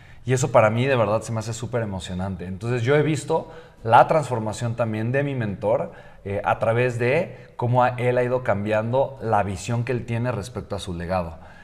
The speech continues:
Y eso se me hace algo espectacular. Y aquí me siento de dos maneras, ¿no?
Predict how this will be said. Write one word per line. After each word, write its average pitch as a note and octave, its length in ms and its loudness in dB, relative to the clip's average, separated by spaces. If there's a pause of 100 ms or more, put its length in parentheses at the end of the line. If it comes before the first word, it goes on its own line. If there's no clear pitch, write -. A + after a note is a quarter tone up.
Y G#2+ 60 -6
eso A#2 160 -4
se A2+ 80 -2
me G#2+ 100 -2
hace G#2 140 -2
algo G#2+ 140 -2
espectacular. F2 840 -8
Y C3 80 0
aquí C3+ 220 2
me F3 120 2
siento D#3 360 0
de C#3 60 6
dos A#2 200 2
maneras, B2+ 520 0
¿no? G2+ 120 -10